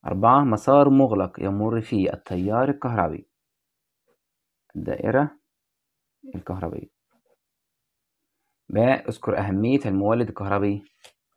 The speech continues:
يحول الطاقة الميكانيكية إلى طاقة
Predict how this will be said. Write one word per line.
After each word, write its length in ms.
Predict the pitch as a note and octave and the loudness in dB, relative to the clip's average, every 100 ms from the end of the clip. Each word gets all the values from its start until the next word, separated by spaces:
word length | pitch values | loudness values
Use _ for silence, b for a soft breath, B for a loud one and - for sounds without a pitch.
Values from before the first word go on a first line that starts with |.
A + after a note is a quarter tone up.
| _ _ _ _ _ _ - | _ _ _ _ _ _ -18
يحول 680 | F#2 A2 A#2+ C3+ D3+ D3 - _ _ _ _ _ _ _ _ _ | -6 0 2 4 2 0 -8 _ _ _ _ _ _ _ _ _
الطاقة 680 | F2+ - G#2+ A2+ C3+ C#3+ D3 _ _ _ _ _ _ _ _ - | -16 -4 0 2 2 -2 -4 _ _ _ _ _ _ _ _ -10
الميكانيكية 1700 | F#2+ F#2 F#2 F2+ G2 A2 G2 F2+ - E2 F2 F2+ - A2 B2+ D3 - _ _ _ _ _ _ _ _ _ _ _ _ _ _ _ _ _ | -6 -4 -2 -2 -2 -2 -2 -4 -10 -8 -8 -10 -6 -2 -2 -2 -6 _ _ _ _ _ _ _ _ _ _ _ _ _ _ _ _ _
إلى 200 | G2+ G2 | -4 -2
طاقة 560 | F#2+ G#2+ G#2+ - G#2+ - | -2 0 -2 -2 -6 -8